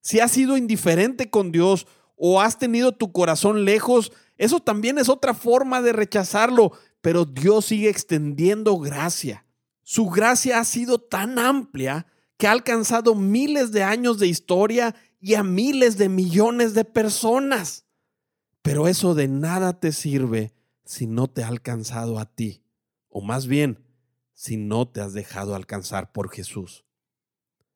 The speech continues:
Abre tu corazón a Jesús,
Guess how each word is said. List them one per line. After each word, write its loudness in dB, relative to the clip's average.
Abre -6
tu -10
corazón -8
a -12
Jesús, -12